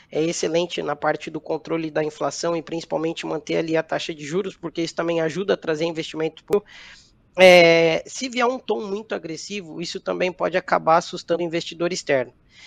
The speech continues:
Então, inicialmente, sim, eu vejo um corte mais ameno, menos agressivo,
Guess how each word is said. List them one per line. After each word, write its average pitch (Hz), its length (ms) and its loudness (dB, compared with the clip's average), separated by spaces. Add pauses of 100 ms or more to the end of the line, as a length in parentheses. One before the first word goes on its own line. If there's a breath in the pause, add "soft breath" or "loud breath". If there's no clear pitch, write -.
(180 loud breath)
Então, 220 160 8
inicialmente, 220 720 2
sim, 196 260 -2
eu 196 80 0
vejo 185 400 -2 (180)
um 175 280 -6
corte - 680 2
mais 170 280 4
ameno, 160 420 -2 (120)
menos 175 320 2
agressivo, 170 680 -6